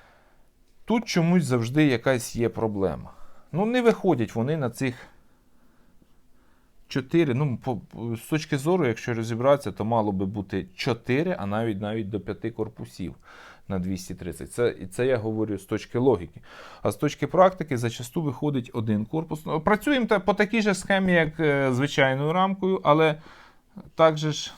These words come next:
також і виходить три корпуса, і з великою натяжкою треба поставити четвертий корпус. Це вже тож, також ставиться на соняшник.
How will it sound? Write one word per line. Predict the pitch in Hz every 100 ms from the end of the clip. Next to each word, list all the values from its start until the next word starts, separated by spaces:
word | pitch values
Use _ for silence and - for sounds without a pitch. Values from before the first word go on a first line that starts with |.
| -
також | 143 - 175 156
і |
виходить | 143 143 - 107 98
три | - 151
корпуса, | - 226 240 196 185 180 - - - - -
і |
з | 127
великою | 139 156 156 139 131
натяжкою | 123 160 156 - 127
треба | 107 123 120
поставити | - - - 117 101 -
четвертий | - - 95 85 80 78
корпус. | 76 76 - - - - - _ _ _ - - - - -
Це | - 151
вже | 123
тож, | 117 151 120
також | - 117 151 -
ставиться | - 120 110 -
на | 98 120 151
соняшник. | 156 - 120 123 - 98 104 92 - 95 -